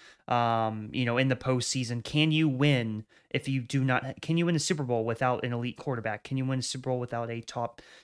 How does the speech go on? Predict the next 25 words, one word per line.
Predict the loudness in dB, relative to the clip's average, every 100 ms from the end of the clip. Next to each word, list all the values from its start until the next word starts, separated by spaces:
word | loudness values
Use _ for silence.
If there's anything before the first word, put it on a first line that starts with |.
| -4
fifteen | -2 0 0 0
quarterback? | 0 -2 -2 -2 -2
Because | -2 0
the | 2
Niners | 4 4 4 2
do | 0
not | 0 -2 -4
have | -4 -2 -2 -4
that. | -8 -8 -6
And | -2 -2
they |
really, | 0 0 0 -2 -4 -12 -4
I | 0
don't | 0 0
think, | -4 -2
have | 0 0 0
had | 2 2
that | 2 0 -2
for |
the | -4
past | -2 -4 -4
couple | -4 -2 0
years | -2 -4 -6 -2
when | 0
they've | 0 0 -4